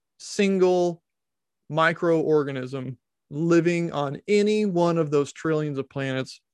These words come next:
aliens exist. That is an alien. That is a living thing from another planet. It's an alien.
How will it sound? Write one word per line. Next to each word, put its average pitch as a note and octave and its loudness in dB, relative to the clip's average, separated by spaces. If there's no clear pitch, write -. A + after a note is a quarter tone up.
aliens D#3+ 2
exist. C3 -4
That F3 6
is F3 8
an F3 2
alien. C3 -2
That C#3+ 0
is C3+ 2
a C3+ 4
living F#3+ 6
thing G3+ 2
from B2 -10
another C3 2
planet. E3 0
It's D3 -2
an G3 2
alien. D3+ 2